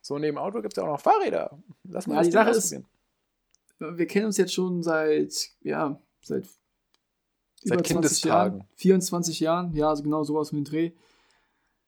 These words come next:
Speaker 2: Und, äh, wir wollten schon eigentlich immer mal sowas machen, irgendwie zusammen wegfahren. Haben wir jetzt auch schon oft gemacht, dass man zusammen in Urlaub fährt. Zum Beispiel
Speaker 1: Mhm.
Speaker 2: haben wir erzählt, dass wir in der Area in Österreich waren.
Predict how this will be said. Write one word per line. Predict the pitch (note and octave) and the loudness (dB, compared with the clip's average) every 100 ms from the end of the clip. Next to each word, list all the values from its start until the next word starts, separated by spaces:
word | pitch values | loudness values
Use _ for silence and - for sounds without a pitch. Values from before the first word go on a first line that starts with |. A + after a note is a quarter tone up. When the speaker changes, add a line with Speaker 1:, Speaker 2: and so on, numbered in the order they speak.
| _ _ | _ _
Speaker 2:
Und, | - D#3+ D#3 D3 | -2 2 2 4
äh, | D#3+ | 4
wir | D3+ | 6
wollten | F3+ F3+ | 4 4
schon | - F3 | 0 0
eigentlich | - E3+ - | 0 -2 2
immer | F3 F#3+ | 6 6
mal | D#3 | 4
sowas | C#3+ D3 - | 2 0 0
machen, | D3 D#3 C#3+ C3 _ - | -2 -2 -6 -8 _ -8
irgendwie | D#3 C#3+ | -4 -2
zusammen | D3 D3 | -2 0
wegfahren. | C#3 C3+ F3 D#3 | 2 2 2 4
Haben | F3 | 4
wir | G3 | 6
jetzt | F#3 | 4
auch | F3 | 2
schon | F3+ | -2
oft | - - | -4 -4
gemacht, | D#3+ F#3+ G3+ - - | 0 0 -2 -8 -6
dass | D#3+ E3 | -4 -4
man | D#3+ | -6
zusammen | D3 D#3 D3+ | -6 -4 -2
in | F3+ | 2
Urlaub | G3+ F#3+ | 2 2
fährt. | F#3+ F#3 F3+ - - _ _ _ - - | -2 -4 -4 -8 -18 _ _ _ -14 -12
Zum | - D#3 | -2 -2
Beispiel | - D#3 | 0 0
Speaker 1:
Mhm. | |
Speaker 2:
haben | D3 | 2
wir | D3+ | 2
erzählt, | D3 E3+ | 4 4
dass | D#3+ D3+ | 4 0
wir | D#3 | 0
in | D3+ | 2
der | C#3+ - | 2 2
Area | F#3 F3 D#3+ | 2 2 2
in | |
Österreich | - F3+ E3 D#3+ D#3 | 0 -2 -2 -2 -2
waren. | D#3+ D#3 D3+ | -2 -2 -6